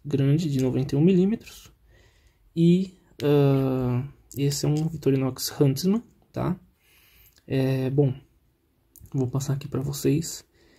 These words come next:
é, as ferramentas, no caso, basicamente dele, tá? Ele vem aqui, já veio com a argola original, tá? Com o palito original, né? É,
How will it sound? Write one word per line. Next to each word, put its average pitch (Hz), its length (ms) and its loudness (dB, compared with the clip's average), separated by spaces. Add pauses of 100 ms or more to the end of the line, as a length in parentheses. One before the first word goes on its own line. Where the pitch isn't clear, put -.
(180)
é, 131 480 0
as 139 200 -6
ferramentas, 135 800 0 (100)
no 117 140 -8
caso, 127 340 -6
basicamente 131 680 -4
dele, 147 440 -2 (100)
tá? 135 260 -6 (640)
Ele 131 160 0
vem 135 220 0
aqui, 120 360 -4 (480)
já 143 140 -2
veio 127 240 0
com 123 120 -6
a 123 60 -4
argola 139 360 4
original, 135 600 0 (140)
tá? 117 200 -6 (920)
Com 143 200 0
o 135 60 0
palito 135 480 -2
original, 151 640 0 (440)
né? 139 260 -6 (1120)
É, 131 640 -4